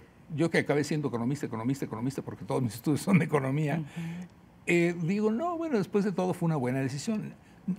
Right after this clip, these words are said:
Speaker 1: No, no fue tomada de la manera que yo hubiera pensado correcta.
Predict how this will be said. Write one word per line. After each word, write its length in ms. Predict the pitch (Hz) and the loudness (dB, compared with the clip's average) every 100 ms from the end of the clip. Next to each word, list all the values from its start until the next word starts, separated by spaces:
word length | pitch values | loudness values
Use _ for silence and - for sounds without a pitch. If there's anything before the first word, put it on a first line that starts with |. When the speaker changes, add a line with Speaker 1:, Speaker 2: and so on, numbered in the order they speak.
| - | 4
Speaker 1:
No, 240 | 190 247 - | 4 4 2
no 140 | 202 | 4
fue 320 | 214 - 226 240 | 4 6 6 6
tomada 760 | - 160 175 196 208 214 214 - - - - - - - | 4 4 6 4 2 0 -2 -8 -20 -20 -20 -20 -20 -10
de 180 | 156 147 | 2 4
la 100 | 147 | 4
manera 340 | 147 165 185 | 2 0 0
que 160 | 190 143 | 2 6
yo 100 | 143 | 6
hubiera 240 | 165 165 165 | 6 4 4
pensado 580 | 139 120 143 143 147 | 0 0 0 2 0
correcta. 640 | - 135 120 147 127 - - | 2 0 4 2 2 -6 -14